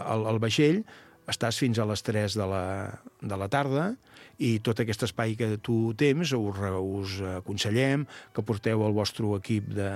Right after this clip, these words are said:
de busseig, bueno, busseig, el que es diu l'snorkel, no? Eh, que portis les ulleres, les aletes... I bé, esclar, em, podràs fer una cosa que jo no havia fet mai, que és poder-me banyar amb un cràter submarí, no?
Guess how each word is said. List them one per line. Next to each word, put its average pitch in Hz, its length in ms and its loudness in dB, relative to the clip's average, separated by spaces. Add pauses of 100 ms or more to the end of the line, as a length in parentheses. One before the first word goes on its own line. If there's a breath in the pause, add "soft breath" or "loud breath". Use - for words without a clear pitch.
(160)
de - 140 -8
busseig, 104 500 -2
bueno, 98 240 -8
busseig, - 320 -8
el 104 160 -10
que 98 80 -8
es - 80 -6
diu 101 160 0
l'snorkel, 101 640 -2
no? 127 160 -6 (300 loud breath)
Eh, 104 100 -6
que - 160 -4
portis 101 320 -2
les 92 160 -4
ulleres, 131 580 2
les 104 220 -2
aletes... 127 560 0 (520 loud breath)
I 123 180 4
bé, 117 140 4 (100)
esclar, 117 220 -2 (100)
em, 110 380 -4 (180)
podràs 131 300 2
fer 143 80 6
una 139 180 4
cosa 143 240 2
que 127 80 2
jo 123 80 4
no 127 80 4
havia 117 240 4
fet 113 160 2
mai, 131 320 2
que 117 160 0
és 107 80 -8
poder-me 117 400 2
banyar 113 380 2
amb 117 100 2
un 110 160 2
cràter 107 400 0
submarí, 98 560 -2
no? 90 220 -6